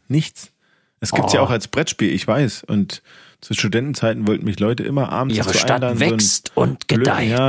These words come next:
Speaker 1: können sie ja machen, aber ohne mich bitte. Lasst mal schön wachsen und gedeihen. Ich, äh, trinke ein Bier und guck Fernsehen. Danke.
Speaker 2: Das, das heißt, du hast auch nie Trademaster gespielt?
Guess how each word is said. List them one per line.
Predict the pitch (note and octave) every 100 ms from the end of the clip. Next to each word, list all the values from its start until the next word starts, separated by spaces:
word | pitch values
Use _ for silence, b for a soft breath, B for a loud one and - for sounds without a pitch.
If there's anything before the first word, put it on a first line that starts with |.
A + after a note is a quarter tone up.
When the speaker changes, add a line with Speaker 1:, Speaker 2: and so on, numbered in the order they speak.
| B2+
Speaker 1:
können | - C3
sie | B2+
ja |
machen, | G#2+ B2 C3+ B2
aber | A2 G2+
ohne | F#2 F#2+
mich | E2+ -
bitte. | - F2 D#2+ _ _ _ _ _
Lasst | G#2 C3+ -
mal | A#2
schön | G#2 A#2+ A#2
wachsen | A2+ - A#2
und | G#2+
gedeihen. | F#2+ F#2 G2 A2+ G#2
Ich, | G2+ -
äh, | G2 F#2+
trinke | - G#2 F#2+
ein |
Bier | F2+ F2+
und | F2
guck | - -
Fernsehen. | D#2+ D#2 D2+ -
Danke. | - E2+ A2
Speaker 2:
Das, | -
das | A#2 G#2
heißt, | A2+ D#3 -
du | B2
hast | D3
auch | A#2+ G#2
nie | C3 E3+
Trademaster | - C#3 D#3 - F#2 F#2 G2
gespielt? | F#2+ - F#2 F2+